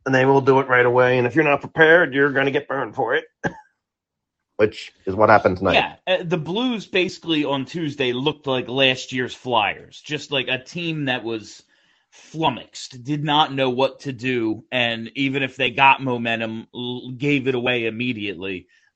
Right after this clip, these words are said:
Speaker 2: Uh, the Blue Jackets off to a bad start, but they were desperate to end their losing streak, and they did.
Speaker 1: Yeah, I mean, I'm not saying, I don't think that this will be the,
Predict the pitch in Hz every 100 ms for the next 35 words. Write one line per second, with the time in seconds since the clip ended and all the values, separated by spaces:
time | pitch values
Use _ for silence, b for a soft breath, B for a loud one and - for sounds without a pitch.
0 | - 117 104 104 92 _ _ _ _ _
1 | _ _ _ _ _ _ _ _ _ _
2 | 143 143 117 170 170 147 147 - 220 -
3 | 143 165 - 180 165 143 139 127 - 120
4 | 143 - 131 135 127 135 151 156 123 127
5 | 156 135 - 131 131 117 120 117 127 -
6 | 147 135 151 156 165 180 - _ _ _
7 | _ _ _ _ _ 135 127 117 120 127
8 | - 220 233 220 196 240 392 - 185 180
9 | 170 185 233 196 175 156 - - 131 135
10 | 143 127 90 _ - 131 127 110 104 98
11 | 92